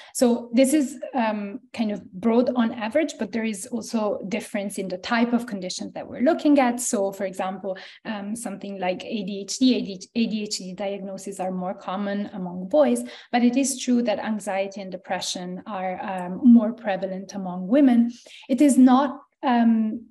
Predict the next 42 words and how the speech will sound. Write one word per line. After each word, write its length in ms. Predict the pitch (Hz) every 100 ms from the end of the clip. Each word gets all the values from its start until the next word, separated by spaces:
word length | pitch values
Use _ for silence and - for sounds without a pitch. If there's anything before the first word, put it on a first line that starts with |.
| _ _
my 360 | 370 262 262 285
reading 400 | 262 269 311 294
is 140 | 262
that 180 | 240 220
it's 160 | - -
not 200 | 240 247
fully 480 | - - 247 233 233
clear 520 | - 196 190 190 190
why 480 | 208 196 190 196 202
this 180 | 208 -
is 140 | 190 -
the 100 | -
case. 480 | - - 254 - - - - -
But 160 | 247
in 140 | 247 247
terms 320 | 269 302 294
of 100 | 294
what 300 | 233 233 240
we've 180 | 240 240
seen, 640 | - 202 220 254 277 294 294
um, 340 | 240 220 208 -
about 380 | 247 196 202 226
the 80 |
effect 340 | 226 - 302 -
of 100 | 190
social 380 | - 220 - 220
media 340 | 208 208 147
use 400 | 180 185 196 190 -
and 260 | 240 214 214
mental 340 | 196 196 185
health, 380 | 180 185 269 - - - - -
one 280 | 240 277
thing 280 | 285 269 277
that 120 | 254
has 180 | 226 214
emerged 480 | 208 214 277 262 -
is 200 | 202 208
that, 220 | 214 202 -
um, 320 | 220 202 202 - - _ -
girls 300 | 240 262 254
and 160 | 277 240
boys, 460 | 254 254 311 -